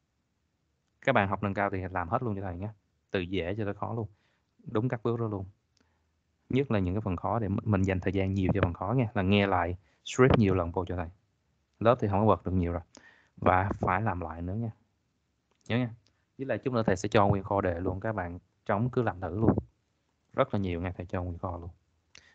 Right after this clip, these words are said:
Thì, à, có thể kho đó có một số file bị lỗi. Cái file, các bạn cứ lựa cái nào mà không bị á.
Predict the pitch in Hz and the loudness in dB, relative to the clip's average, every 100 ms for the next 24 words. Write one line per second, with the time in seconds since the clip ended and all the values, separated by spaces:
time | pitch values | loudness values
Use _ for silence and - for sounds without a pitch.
0 | _ 107 104 104 147 123 117 120 117 131 | _ 6 8 8 6 6 6 6 6 6
1 | 143 120 135 - 110 113 104 87 95 - | 8 8 6 0 -4 -6 -8 -8 -10 -8
2 | 139 123 113 117 113 95 - 135 104 90 | -6 -6 -8 -10 -10 -12 -10 -8 -6 -8
3 | 92 117 95 90 90 87 85 104 95 82 | -8 -12 -12 -12 -14 -16 -8 -6 -6 -10
4 | 95 | -14